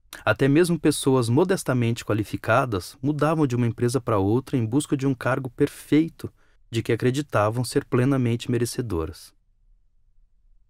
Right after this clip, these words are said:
Independentemente de como a economia evoluísse, era um desafio para os líderes do século vinte e um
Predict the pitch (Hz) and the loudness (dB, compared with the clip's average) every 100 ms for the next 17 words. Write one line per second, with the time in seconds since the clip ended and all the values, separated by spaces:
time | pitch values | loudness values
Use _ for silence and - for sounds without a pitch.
0 | _ _ 175 208 240 208 156 151 - 123 | _ _ 0 2 4 4 4 2 2 0
1 | 113 113 - 98 101 - 165 208 170 - | 2 2 -2 -8 -10 0 2 4 2 2
2 | 104 98 98 101 90 90 98 110 - - | 0 0 2 0 0 0 0 0 -4 -12
3 | - _ _ _ _ _ - 104 107 107 | -14 _ _ _ _ _ -4 0 2 2
4 | 147 151 127 - - 131 170 233 - - | 0 0 -2 -6 -6 0 0 -2 -8 -4
5 | 117 117 101 107 190 180 160 120 - 107 | -2 0 0 -2 0 2 0 -2 -4 -2
6 | 95 104 98 127 - 101 117 147 | -2 -2 -2 -4 -4 -2 0 0